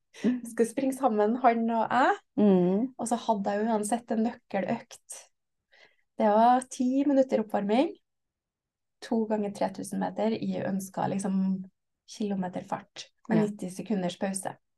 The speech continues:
Speaker 2: Mm.
Speaker 1: Kanskje jeg bare skal gjøre det. Kanskje jeg skal tørre å bli med på løp igjen. Ehm, og så tar jeg bare den økta. Så jeg, skal du ta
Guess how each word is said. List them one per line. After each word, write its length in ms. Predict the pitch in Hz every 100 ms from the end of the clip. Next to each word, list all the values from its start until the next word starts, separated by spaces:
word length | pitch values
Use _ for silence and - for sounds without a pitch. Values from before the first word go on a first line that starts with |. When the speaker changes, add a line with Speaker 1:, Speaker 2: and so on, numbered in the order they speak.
| _
Speaker 2:
Mm. 300 | 170 156 160 233 - _ -
Speaker 1:
Kanskje 220 | 339 262
jeg 20 |
bare 140 | 254
skal 160 | - 214
gjøre 200 | 208 240
det. 100 | 330
Kanskje 220 | - 277 247
jeg 60 |
skal 160 | - 214
tørre 320 | - 214 214 -
å 120 | 214 220
bli 160 | 233
med 160 | 226 185
på 80 | 208
løp 240 | 214 214
igjen. 200 | 247 262 - _ _ _ _ _ _ _ _ _ -
Ehm, 420 | 226 220 214 214
og 100 | 214
så 140 | 233
tar 320 | - 214 202
jeg 80 | 190
bare 180 | 220 202
den 160 | 196 196
økta. 400 | - - 214 - - _ _
Så 160 | -
jeg, 220 | 208 190 185
skal 220 | - 185
du 60 | 190
ta 240 | - 175